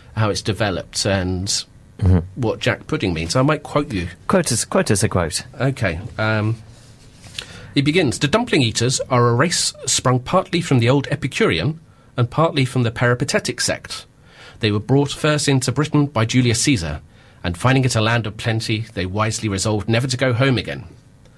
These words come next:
Speaker 1: Now, he talks about how the Romans, uh, they liked dumplings, but they were amazed by the quality of the British dumplings.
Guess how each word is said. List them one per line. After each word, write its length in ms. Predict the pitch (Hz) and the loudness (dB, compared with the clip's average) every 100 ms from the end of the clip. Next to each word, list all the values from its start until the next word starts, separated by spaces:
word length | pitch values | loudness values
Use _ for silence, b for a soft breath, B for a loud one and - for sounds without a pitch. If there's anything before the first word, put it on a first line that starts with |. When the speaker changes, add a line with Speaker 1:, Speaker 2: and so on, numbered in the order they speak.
| B B B B B - | B B B B B -4
Speaker 1:
Now, 100 | 127 | 2
he 80 | 135 | 2
talks 240 | 135 190 - | 2 0 0
about 160 | 147 | 0
how 120 | 127 | 2
the 100 | 123 | 2
Romans, 680 | 120 147 135 90 87 - - 113 | 2 4 2 0 -2 -4 -4 -4
uh, 360 | 113 107 104 | -2 -2 -4
they 120 | 101 123 | 0 0
liked 200 | 170 170 | 0 0
dumplings, 480 | 147 156 87 87 - | -2 -2 -6 -6 -4
but 180 | 104 | -2
they 80 | 135 | 0
were 140 | 139 139 | 2 2
amazed 560 | 143 165 143 117 - | 4 4 2 -2 -4
by 160 | 120 113 | -6 -6
the 100 | 110 | -6
quality 340 | - 131 107 | -6 -6 -4
of 80 | 107 | -6
the 40 | 98 | -4
British 300 | 135 123 - | -2 -2 -4
dumplings. 600 | 95 85 82 78 - | -6 -6 -6 -6 -8